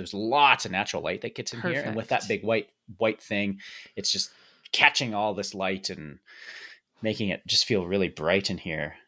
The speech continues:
Speaker 1: And so I, I like, I like coming down here right now. So it's, it's
Speaker 2: And
Speaker 1: nice.
Speaker 2: that's huge
Speaker 1: Yeah.
Speaker 2: too, right? To, like,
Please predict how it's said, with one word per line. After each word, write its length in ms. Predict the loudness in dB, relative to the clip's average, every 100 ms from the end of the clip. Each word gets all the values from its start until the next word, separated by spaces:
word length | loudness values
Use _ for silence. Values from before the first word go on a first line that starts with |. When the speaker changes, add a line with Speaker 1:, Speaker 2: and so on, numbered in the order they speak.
| _
Speaker 1:
And 140 | -8
so 340 | -4 -2 -2 2
I, 120 | 2
I 180 | 4 4
like, 320 | 6 4 2 -16 -20 _ _ _
I 80 | 0
like 160 | 2 2
coming 220 | -2 -4
down 220 | 0 0
here 100 | -2
right 180 | -8 -10
now. 140 | -10 -8
So 140 | -8
it's, 320 | -8 -8 -10 -12 _ _ _ _
it's 80 | 2
Speaker 2:
And 80 | 6
Speaker 1:
nice. 220 | 8 6
Speaker 2:
that's 60 | -2
huge 960 | -6 -8 -4 -2 -4 -6 -14 -14 -4
Speaker 1:
Yeah. 240 | 4 6 4
Speaker 2:
too, 120 | -2
right? 280 | -4 -4 -4
To, 160 | -6 -6
like, 280 | -4 -6